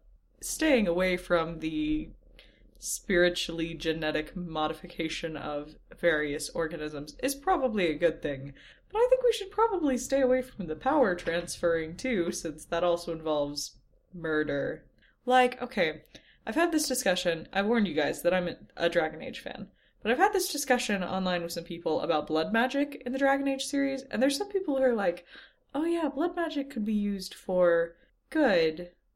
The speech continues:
And I'm kind of of the camp that blood magic is always a bad idea, no matter what your reasons are. Like, maybe you're really desperate and that's why you do it, but it's still a bad thing to do. I think I'm kind of the same way with hemalurgy. Like, just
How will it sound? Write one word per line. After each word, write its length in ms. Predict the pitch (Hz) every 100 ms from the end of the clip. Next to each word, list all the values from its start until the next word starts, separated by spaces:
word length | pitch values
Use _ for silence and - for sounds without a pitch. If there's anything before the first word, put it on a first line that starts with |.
| _ _ -
And 640 | 214 202 196 196 196 196 -
I'm 220 | 302 403
kind 300 | - 453 427
of 100 | 339
of 160 | 302 262
the 60 |
camp 340 | 269 262 254 247
that 180 | 214
blood 240 | 226 381 415
magic 340 | 415 415 339
is 140 | 262 190
always 400 | 175 180 180 170
a 60 |
bad 320 | - 156 156
idea, 580 | 156 151 151 139 143 151
no 160 | 160 180
matter 360 | 214 254 254 240
what 300 | 202 180 175
your 140 | 170
reasons 420 | 160 160 185 185 196
are. 460 | 185 185 180 180 _ _ _ _
Like, 280 | 202 202 -
maybe 300 | 254 320 285
you're 160 | 233
really 280 | 196 185 175
desperate 480 | 170 147 - 240 202
and 100 | 156
that's 220 | 151 170
why 100 | 202
you 140 | 185 196
do 140 | 233
it, 180 | 247 -
but 100 | 262
it's 160 | -
still 240 | - - 330
a 40 |
bad 440 | - 175 202 196 -
thing 220 | 190 208
to 60 |
do. 480 | 175 175 185 226 233 226 _ _ _ _ _ _ -
I 140 | 247
think 200 | 285 392
I'm 120 | 381 302
kind 160 | 277
of 60 | 233
the 80 | 214
same 240 | 190 180
way 120 | 160
with 160 | 151 151
hemalurgy. 600 | 147 - - - - 202 -
Like, 440 | - - - - _ _ _ _ -
just 260 | - -